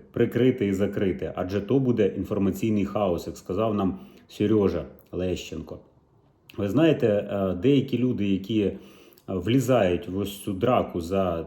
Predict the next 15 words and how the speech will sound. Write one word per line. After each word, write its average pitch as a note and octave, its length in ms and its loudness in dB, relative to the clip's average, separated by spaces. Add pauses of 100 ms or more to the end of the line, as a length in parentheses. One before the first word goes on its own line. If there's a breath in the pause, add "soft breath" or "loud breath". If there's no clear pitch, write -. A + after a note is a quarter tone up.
(100)
Telegram G#2 560 0
і G#2 60 -8
TikTok, E3 580 -4 (500 loud breath)
вони A2+ 220 2
настільки A2+ 520 0
токсичні, - 640 -2
на G2+ 100 0
мою G#2+ 260 0
точку F#2 320 -6
зору, E2 320 -6
що, F#2+ 1300 0
е, D#2+ 40 -6
тільки C#3+ 340 -2
гірше A2 480 -2
відбувається. E2 760 -6